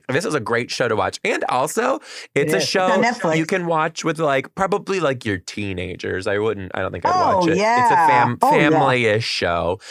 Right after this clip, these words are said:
Speaker 1: They
Speaker 2: Yeah,
Speaker 1: drop
Speaker 2: it's
Speaker 1: some
Speaker 2: on Net-
Speaker 1: choice language from time to time. So it's like, like, maybe your middle schoolers or your high schoolers for sure. Not,
Speaker 2: Yeah.
Speaker 1: I wouldn't watch it with
Speaker 2: And then
Speaker 1: your elementary kids.
Speaker 2: They have a host and narrator, Michelle Buteau, who's really cute. She's really funny, a little bit funny,
Speaker 1: Great,
Speaker 2: and she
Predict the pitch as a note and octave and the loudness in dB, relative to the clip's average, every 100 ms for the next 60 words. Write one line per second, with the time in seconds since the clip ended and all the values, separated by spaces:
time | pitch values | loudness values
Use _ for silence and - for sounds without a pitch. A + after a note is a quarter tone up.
0 | - - D3+ G#3+ F#3+ G#3 - C4+ A3+ C3 | -8 -2 0 2 2 2 2 2 2 2
1 | B2+ - G#2 G#2 G2+ G#2+ G#2 - G#2+ A2 | 0 0 0 0 0 0 0 -4 -4 -2
2 | G2+ G2 G2 - F#2+ F#2+ A2+ B2 A#2 - | -2 -2 -4 -2 -2 -2 -2 -2 -2 0
3 | B2 A2+ A#2 A#2+ A2 G2 G2 G2 - G2 | -2 -2 -4 -2 -2 -2 -2 -4 -4 -2
4 | G2+ G2+ G2 F#2+ F#2 G2 G2 - - F#2+ | 0 -2 -2 -2 -2 -2 -4 -6 -8 -4
5 | G2 G2 - G2+ F#2+ - F2 G2 G#2+ G2 | -4 -4 -8 -8 -6 -4 -4 -4 -4 -6
6 | - F#2 G#2+ F#2+ F#2 F2+ F2 E2+ A3+ E2+ | -4 -4 -2 -2 -4 -4 -6 -2 -2 -4
7 | F#2 F#2 - E2 - _ _ _ - G#3+ | -6 -10 -6 -6 -6 _ _ _ -6 -2
8 | F3+ D3+ G#3+ A3 - E3+ F3 F#3 F#3 F3+ | -2 0 0 0 -2 -2 0 0 0 0
9 | F#3 D#3 - E3+ E3+ D3+ - F#3 F3 E3 | -2 -2 -2 -4 -4 -8 -4 0 0 0
10 | D#3 E3+ E3 D#3+ D3+ - F3+ F3 E3+ - | -2 -2 -2 -2 -4 -4 -4 -4 -6 -10
11 | D3+ D3+ D3+ - D3+ D3+ D3+ E3 E3+ D#3 | -8 -6 -6 -6 -6 -4 -4 -4 -4 -4
12 | - A2 G#2+ D3 D3+ - | -2 0 0 -2 -6 -10